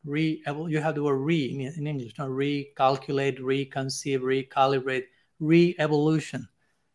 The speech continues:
So revolution also means maybe there is some evolution, but you have to press the re button for a further one,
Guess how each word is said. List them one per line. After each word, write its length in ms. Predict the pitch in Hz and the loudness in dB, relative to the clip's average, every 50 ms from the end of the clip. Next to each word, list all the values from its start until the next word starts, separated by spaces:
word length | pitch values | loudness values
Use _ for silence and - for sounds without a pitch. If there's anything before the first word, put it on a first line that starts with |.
| _ _ | _ _
So 140 | - - 156 | -12 -6 -2
revolution 580 | 143 156 156 147 156 160 165 170 165 - 170 156 | 0 0 0 2 2 2 2 2 0 0 -2 0
also 240 | 156 156 - - | -2 -2 -4 -4
means 360 | 151 147 143 139 139 - - _ _ _ _ _ _ _ _ _ _ _ _ _ _ - | -4 -4 -4 -6 -8 -10 -18 _ _ _ _ _ _ _ _ _ _ _ _ _ _ -6
maybe 220 | - 151 156 151 151 | -2 0 2 2 4
there 180 | 143 156 160 | 6 6 6
is 100 | 175 170 | 6 4
some 280 | 170 - 165 165 170 - | 6 8 8 8 8 6
evolution, 920 | 170 160 156 165 160 160 175 196 214 190 - - 151 135 139 151 147 - _ _ _ _ - | 4 2 4 4 4 6 6 6 6 4 0 -4 -4 -4 -4 -6 -8 -10 _ _ _ _ -6
but 160 | 143 131 120 | -6 -4 -2
you 100 | 135 139 | 0 4
have 180 | 151 151 151 151 | 4 4 4 4
to 80 | 156 | -4
press 280 | - - 151 143 139 139 | -2 0 2 2 2 0
the 180 | 135 135 131 | 0 0 0
re 420 | 131 131 127 143 147 143 139 127 120 - _ _ _ _ _ _ _ _ _ - | 0 0 0 2 2 2 2 0 -4 -8 _ _ _ _ _ _ _ _ _ -4
button 600 | 139 120 135 139 147 147 - 139 123 120 123 - _ _ _ _ _ - | 4 8 8 8 8 8 4 -4 -4 -4 -8 -10 _ _ _ _ _ -2
for 180 | - 139 135 | 0 0 0
a 40 | 131 | 0
further 480 | 131 - 165 160 165 160 143 143 131 120 | 2 6 8 8 8 8 6 2 0 0
one, 280 | 123 117 104 92 87 | 0 -2 -4 -6 -12